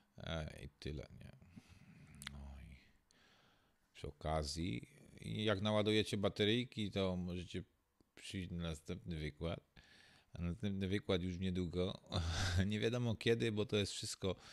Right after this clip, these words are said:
jedna wielka tajemnica Poliszynela. Kaznodzieja nigdy nie wie, kiedy będzie kaznodzieju. E, także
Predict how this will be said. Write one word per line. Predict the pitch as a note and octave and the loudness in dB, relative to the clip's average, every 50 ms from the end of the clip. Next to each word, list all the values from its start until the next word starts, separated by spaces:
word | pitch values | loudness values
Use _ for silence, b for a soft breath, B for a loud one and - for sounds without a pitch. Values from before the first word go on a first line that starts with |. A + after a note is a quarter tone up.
| B B B B B B B - | B B B B B B B 4
jedna | F#2+ G2+ G#2+ G#2 G#2 G#2 G2 | 6 6 6 6 6 4 6
wielka | F2 G2+ G#2+ G#2 - - G2 | 6 6 4 4 4 2 2
tajemnica | - - G2 G2 G2 G2+ G2+ G#2 G2+ - G#2+ F2+ | 4 6 6 6 6 6 4 2 2 2 0 2
Poliszynela. | - - F#2 F#2 F2+ - - F#2+ F2 F2 F2 E2+ F2 F2+ G2+ - - - B B B B B B B B B B B B _ | 4 4 4 4 4 2 0 0 0 2 2 0 0 -2 -4 -6 -10 -16 B B B B B B B B B B B B _
Kaznodzieja | - G2+ F#2 E2 F2+ F#2+ F#2+ F2 F2 G#2 G2+ G2+ G2 | 2 4 4 4 4 4 4 4 4 6 6 6 6
nigdy | F#2+ G2 G2 F#2+ G#2 G#2 G2 F#2 | 4 2 2 0 -2 -2 0 0
nie | F#2+ G2 G2 | 2 2 2
wie, | F#2 D#2+ C#2+ | 2 0 0
kiedy | - - C#2+ C#2+ C#2 | -2 -2 -2 -2 -2
będzie | B1 C#2+ C#2+ C2+ C#2 C2+ | -2 -2 -4 -4 -4 -6
kaznodzieju. | - - D2+ C#2+ C#2 C#2+ D2 C#2+ D#2 D#2 D#2 E2 F2 F#2+ G2+ - - _ - - - - - B B B B B B B B B _ b b b b b b b b b b b b b b b b - | -4 -2 -2 -2 -2 -2 -4 -2 0 0 0 0 0 -2 -4 -6 -10 _ -20 -20 -20 -16 -16 B B B B B B B B B _ b b b b b b b b b b b b b b b b -10
E, | E2+ F2+ F2 F2 E2+ E2 E2+ E2+ E2+ E2+ E2+ E2 - - - - - - | -6 -4 -4 -2 -2 0 0 -2 -2 -2 -4 -4 -6 -8 -10 -12 -10 -4
także | - E2+ E2+ E2+ E2 D#2+ D#2+ F2 F2 F2 | 0 2 2 2 2 2 2 4 4 4